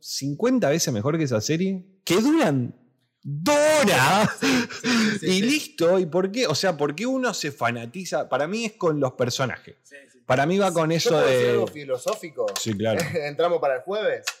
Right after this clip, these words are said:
Speaker 2: Para mí la gente necesita entretenerse con algo durante un
Speaker 1: Largo tiempo.
Speaker 2: largo tiempo.
Speaker 3: Sí, sí.
Speaker 2: O sea,
Speaker 1: Pero
Speaker 2: como que la película dura dos horas, ya está, ya terminó, pero necesito enamorarme
Speaker 1: Pero
Speaker 2: del personaje.
Speaker 1: pero no hay
Speaker 2: Game of,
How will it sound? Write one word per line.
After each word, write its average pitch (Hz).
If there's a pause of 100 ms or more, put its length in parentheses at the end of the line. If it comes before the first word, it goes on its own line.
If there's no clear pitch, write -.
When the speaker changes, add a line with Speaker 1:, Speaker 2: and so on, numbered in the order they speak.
(140)
Speaker 2:
Para 151
mí 262
la 226
gente 214
necesita 175
entretenerse 143
con 139
algo 175
durante 135
un 143
Speaker 1:
Largo 160
tiempo. 127
Speaker 2:
largo -
tiempo. -
Speaker 3:
Sí, -
sí. -
Speaker 2:
O -
sea, 214
Speaker 1:
Pero 226
Speaker 2:
como 190
que 196
la 185
película 240
dura 233
dos 220
horas, 247
ya 220
está, 269
ya 240
terminó, 226
pero 170
necesito 170
enamorarme 175
Speaker 1:
Pero 190
Speaker 2:
del 175
personaje. 165
Speaker 1:
pero 196
no 247
hay 285
Speaker 2:
Game 254
of, 208